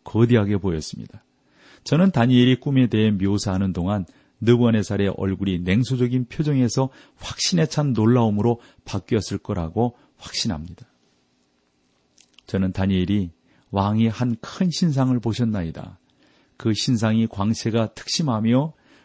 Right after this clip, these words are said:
그 모양이 심히 두려우니"라고 말하기 시작했을 때 느부갓네살의 눈이 빛났을 거라고 생각을 합니다. 왕은 보좌의 가장자리에 걸터 앉아서 이렇게 말을 했을 겁니다.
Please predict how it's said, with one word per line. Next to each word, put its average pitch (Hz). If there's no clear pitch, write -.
그 -
모양이 110
심히 143
두려우니"라고 120
말하기 92
시작했을 90
때 104
느부갓네살의 131
눈이 117
빛났을 104
거라고 92
생각을 95
합니다. 87
왕은 101
보좌의 95
가장자리에 90
걸터 90
앉아서 90
이렇게 123
말을 117
했을 -
겁니다. 117